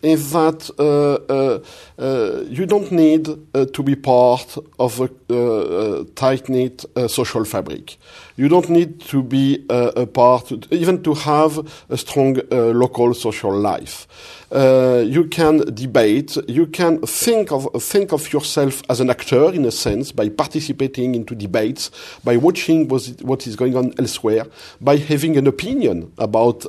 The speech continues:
uh, uh, things which could be, uh, very far, uh, from you, uh, without, uh, being associated with a local culture, a local community, uh, or even a local, uh, citizenship. So we have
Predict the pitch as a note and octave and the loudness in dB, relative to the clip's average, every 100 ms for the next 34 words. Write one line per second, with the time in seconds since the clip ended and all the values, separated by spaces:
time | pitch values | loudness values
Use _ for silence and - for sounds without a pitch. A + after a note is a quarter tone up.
0 | B2 A#2 - A#2 - C3 C3+ - B2 A#2+ | -4 -2 -2 -4 -2 -2 -2 -4 -10 -10
1 | - - A#2+ G#2+ B2 - - - - A2 | -12 -10 -8 -4 -4 -6 -16 -8 -4 -2
2 | A#2+ A2+ - C#3+ D3 C3 - B2 A2+ - | -2 -2 0 2 2 0 -6 -4 -2 -2
3 | - G#2+ G#2+ C#3+ B2 - - - - - | -6 -4 0 0 -2 -8 -20 -20 -8 0
4 | D3+ D3 D3+ E3+ E3+ F#3 D3+ D#3 - - | 4 4 4 2 4 6 6 4 -4 -2
5 | C3+ B2+ C#3+ D3 B2+ A#2+ - D#3 - G#2+ | 0 2 2 0 0 -6 -4 -2 0 -2
6 | G#2+ - - - C3 C3+ C3 - A#2+ B2 | -4 -10 -14 0 2 4 2 0 0 2
7 | B2+ B2 B2+ A#2 - A2 A#2 - A#2 A#2+ | 0 0 0 -2 0 0 2 0 -2 -2
8 | A#2+ - A#2 A#2+ A2 - G#2+ A2 - - | -2 -2 0 0 -2 -6 -8 -8 -10 -18
9 | - C3 A#2+ A#2+ B2+ C3 B2 C#3 B2 C#3 | -2 4 4 4 2 0 2 2 2 0
10 | C#3 C#3 D3 D3 B2 C#3+ C#3+ D3+ F#3 G#3+ | 0 2 4 4 0 -2 -6 -4 -4 -6
11 | - A2 - - - - - F3 D#3 F3+ | -10 -12 -14 -20 -20 -6 2 4 4 2
12 | E3+ G3 F3 C#3 D#3+ E3 | 0 0 2 4 2 -2